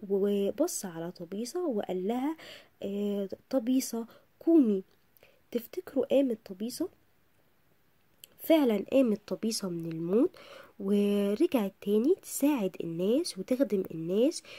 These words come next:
وتعمل لهم الفساتين والحاجات الحلوة اللي هي كانت بتعملها. وفرح كل الناس اللي كانوا بيحبوها، اللي كانوا زعلانين ان هي ماتت،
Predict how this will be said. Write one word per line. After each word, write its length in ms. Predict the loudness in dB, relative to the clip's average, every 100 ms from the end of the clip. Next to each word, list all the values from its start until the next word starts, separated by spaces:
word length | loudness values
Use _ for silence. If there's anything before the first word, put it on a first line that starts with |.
| -20
وتعمل 400 | -8 -4 -2 2
لهم 280 | 6 6 4
الفساتين 720 | 0 -8 -6 -6 -4 2 2
والحاجات 520 | 2 -2 -4 -2 0 -2
الحلوة 440 | -6 -2 2 0
اللي 260 | -2 -4 0
هي 160 | -2
كانت 400 | -2 -2 -2 -4
بتعملها. 500 | -14 -12 -12 -14 -16 _ -20 -20 -20 -8
وفرح 480 | -4 4 6 6 0
كل 260 | 2 2 2
الناس 460 | 0 2 2 2
اللي 180 | -4 -6
كانوا 320 | 0 0 0
بيحبوها، 880 | -2 -6 -6 -10 -8 -8 -6 -6 -4
اللي 160 | -6 -4
كانوا 300 | -2 2 2
زعلانين 580 | 0 -4 -4 0 0 0
ان 200 | -4 -4
هي 280 | -2 0
ماتت، 340 | 0 0 0